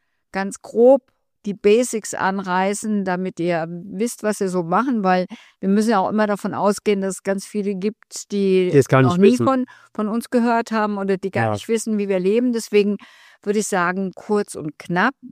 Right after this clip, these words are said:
Speaker 1: Aber ich sag jetzt schon, ihr Lieben, also zum einen in eigener Sache bitte,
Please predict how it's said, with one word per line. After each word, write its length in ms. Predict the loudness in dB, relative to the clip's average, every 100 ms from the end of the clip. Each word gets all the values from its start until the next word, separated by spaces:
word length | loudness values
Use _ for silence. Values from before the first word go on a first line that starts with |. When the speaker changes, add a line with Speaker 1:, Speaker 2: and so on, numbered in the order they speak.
| -8
Speaker 1:
Aber 540 | 0 4 4 4 -2
ich 120 | -4 -4
sag 280 | -4 -2
jetzt 240 | -4 -4 -4
schon, 200 | -6 -4
ihr 100 | -6
Lieben, 380 | -6 -4 -4 -6 -4
also 300 | -2 -2 -6
zum 180 | -12 -8
einen 360 | -2 0 0 -2 _ _ _ _ _ _ _ _
in 160 | -4 -2
eigener 440 | -2 -2 0 0
Sache 280 | 0 -2 -2
bitte, 300 | -4 0 0